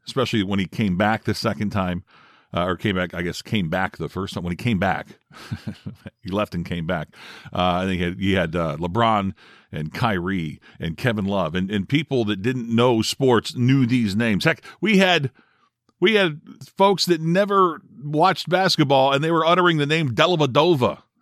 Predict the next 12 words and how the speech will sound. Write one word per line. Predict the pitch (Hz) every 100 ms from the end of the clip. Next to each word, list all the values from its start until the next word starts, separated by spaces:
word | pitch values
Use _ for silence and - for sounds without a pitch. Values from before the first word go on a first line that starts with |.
| _ -
<laughs> | - 135 - 127 - - - - -
That's | 117 143 -
how, | 165 147 117 - - _ _ _ -
that's | 143 143
how | 143
popular | - 156 160 - 127 117 110 98 - _ _ _ _
the | 113 104
sport | 101 - 120 101
gets, | 135 113 - - - _ _ _ _ _
uh, | 95 95 107
in | 101
households. | 98 104 90 110 87 80 78